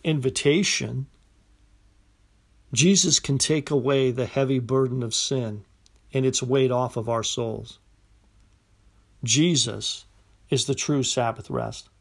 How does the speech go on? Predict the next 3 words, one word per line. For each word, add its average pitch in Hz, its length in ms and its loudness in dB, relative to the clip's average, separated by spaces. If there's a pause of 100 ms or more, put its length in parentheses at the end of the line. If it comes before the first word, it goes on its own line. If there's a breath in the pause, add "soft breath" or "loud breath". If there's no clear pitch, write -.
(2250)
Another 175 340 6
distinctive - 500 -6
characteristic - 800 -8